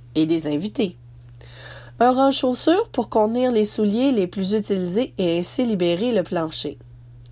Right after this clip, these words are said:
Un porte-parapluie pour le laisser sécher adéquatement et ne pas l'oublier en partant. Un panier, un sac en tissu ou un tiroir de bonne dimension pour recevoir foulard, tuque, mitaine.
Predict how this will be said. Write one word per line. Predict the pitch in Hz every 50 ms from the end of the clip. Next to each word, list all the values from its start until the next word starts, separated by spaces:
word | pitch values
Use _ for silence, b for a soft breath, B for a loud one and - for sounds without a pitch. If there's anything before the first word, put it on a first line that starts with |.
| - -
Un | 175 175 165
porte-parapluie | - 180 175 - - 170 165 170 165 - - 208 233 302 349 B B B B B B B B B B
pour | - 202 196
le | 196 190
laisser | 185 185 185 180 - - 175
sécher | 175 - - - 165 165 160 - - 185 185 180
adéquatement | 160 156 156 151 - - 156 160 - 196 202 220 220 - -
et | 165
ne | 156 151 151
pas | - - 262 285
l'oublier | 277 254 208 208 202 202 226 233 233
en | 214 190
partant. | - 175 175 - - 139 - - - - - - - - - - - - B B B B B B B B B B B -
Un | 247 262
panier, | 254 285 269 254 247 254 285 320 - - -
un | 196 202 196
sac | - - 247 233 240 - 226
en | 208 208
tissu | - - - - - 302 294 - -
ou | 214 190 180
un | 175 180 180
tiroir | - - 262 233 214 208 208 220 233 233 196
de | 170 160
bonne | 160 175 226 247 262 247
dimension | 226 214 196 180 175 180 - - 226 262 302
pour | - - 185 170
recevoir | 185 180 - 190 180 170 175 175 175 175
foulard, | - - - 214 196 175 190 254 359 - -
tuque, | - - - 208 247 - - -
mitaine. | 190 180 - - 151 147 143